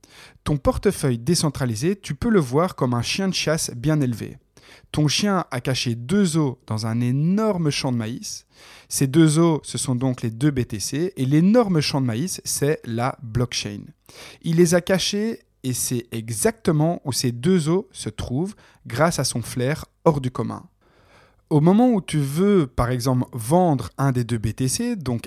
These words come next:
un des deux os, tu dois dire le mot que ton chien comprend pour qu'il aille les déterrer. À ce moment-là, tu lui donnes ta clé privée, donc ton code secret, et ton chien va directement aller déterrer l'os en question, donc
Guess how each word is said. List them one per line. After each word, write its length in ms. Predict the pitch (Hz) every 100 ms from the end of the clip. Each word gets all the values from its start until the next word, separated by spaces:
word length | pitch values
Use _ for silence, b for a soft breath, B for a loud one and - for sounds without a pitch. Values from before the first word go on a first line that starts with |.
| -
un 160 | 139
des 140 | 127 123
deux 400 | 110 113 104 143
os, 160 | 233 - _ _ b b b _
tu 140 | -
dois 160 | 156 180
dire 400 | 143 202 269 - -
le 400 | 127 135 220 302
mot 360 | 254 214 175 110 _ _ _ _ _
que 100 | 131
ton 180 | - 117
chien 240 | - 143
comprend 520 | - 120 - 160 208
pour 220 | 262 127 -
qu'il 220 | 139 147
aille 180 | 196 175
les 300 | 147 185 -
déterrer. 640 | 107 151 - 120 107 95 -
À 80 | 147
ce 120 | -
moment-là, 540 | 180 180 185 226 285 - _ -
tu 120 | 156
lui 180 | 151 139
donnes 340 | 175 190 135 -
ta 100 | 208
clé 220 | - 175
privée, 500 | 156 - 107 147 247
donc 240 | 175 120 -
ton 140 | 151
code 260 | - 147 -
secret, 400 | 120 - 202 262 B B -
et 100 | 151
ton 180 | 185 160
chien 300 | - 220 262
va 140 | 143
directement 480 | 151 226 - 214 208
aller 240 | 151 135
déterrer 560 | 127 208 247 180 156 147
l'os 320 | 131 196 -
en 60 | 139
question, 580 | 127 - 135 131 190
donc 440 | 123 139 180 220